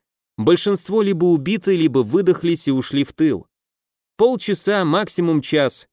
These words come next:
и их попросту всех перебьют. Если они продержатся этот час и подкрепления не придут, не спасётся никто, и Великий Лес лишится лучших воинов. Кто будет защищать его,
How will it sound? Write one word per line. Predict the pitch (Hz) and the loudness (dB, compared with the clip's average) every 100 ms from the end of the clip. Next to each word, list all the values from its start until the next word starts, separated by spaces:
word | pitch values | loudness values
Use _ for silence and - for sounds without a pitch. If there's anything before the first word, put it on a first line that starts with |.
| _ _ - | _ _ -4
и | 113 | 0
их | 131 - | 0 0
попросту | 180 180 175 - 160 | 0 2 0 0 -2
всех | - 151 131 - | 0 -2 -2 -2
перебьют. | 123 107 92 90 80 _ _ _ _ _ _ _ _ 107 | -2 -2 -4 -8 -12 _ _ _ _ _ _ _ _ -4
Если | 120 156 156 | 0 0 0
они | 151 156 160 | 0 2 0
продержатся | 151 143 147 131 135 - 143 | 0 0 2 0 -2 0 -2
этот | 131 135 | 0 -4
час | - 143 135 - | -2 -2 -2 -2
и | |
подкрепления | 131 127 131 131 131 135 131 120 | -4 -4 -2 -2 0 0 2 0
не | 113 | 0
придут, | 117 117 131 143 - _ _ _ _ 113 | -2 -2 -2 -2 -6 _ _ _ _ -2
не | 135 | 0
спасётся | - 160 156 175 170 - 165 | 0 -2 0 0 -2 -2 0
никто, | 156 - - 170 | 0 -2 0 2
и | 135 | 2
Великий | 101 120 139 151 - | 0 0 0 0 0
Лес | 139 160 160 | 2 2 0
лишится | 131 127 - 151 - 151 | -4 -2 0 -2 0 0
лучших | 151 - 151 156 | 0 0 -4 0
воинов. | 165 123 85 - _ _ _ _ _ _ - | 0 0 -4 -14 _ _ _ _ _ _ -12
Кто | - 202 208 | 2 2 4
будет | 170 185 185 | 2 2 0
защищать | 147 175 - 190 - 226 175 113 | 0 -2 -2 -6 -2 -4 -2 -4
его, | 90 80 | -4 -6